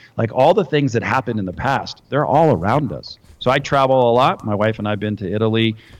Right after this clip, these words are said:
uh, I think four or five times. We're planning on retiring, uh, to Italy eventually, but start living there, uh, in two thousand and nineteen.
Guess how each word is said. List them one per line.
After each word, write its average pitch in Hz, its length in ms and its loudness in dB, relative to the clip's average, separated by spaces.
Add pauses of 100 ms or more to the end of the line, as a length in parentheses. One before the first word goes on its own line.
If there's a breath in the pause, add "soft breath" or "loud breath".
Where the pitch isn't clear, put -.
(160 loud breath)
uh, 98 100 -8
I 95 100 -6
think 98 180 -10
four 113 180 2
or 107 60 4
five 101 260 0
times. 107 460 -2
We're 92 140 -8
planning 104 340 -2
on 95 100 -2
retiring, 104 760 0
uh, 87 320 -6
to 107 200 -2
Italy 107 360 2
eventually, 113 560 0
but - 280 0
start 98 260 0
living 107 300 2
there, 104 300 2 (360 loud breath)
uh, 92 200 -4
in 101 100 -2
two 117 160 0
thousand 95 400 2
and 87 80 2
nineteen. 117 540 4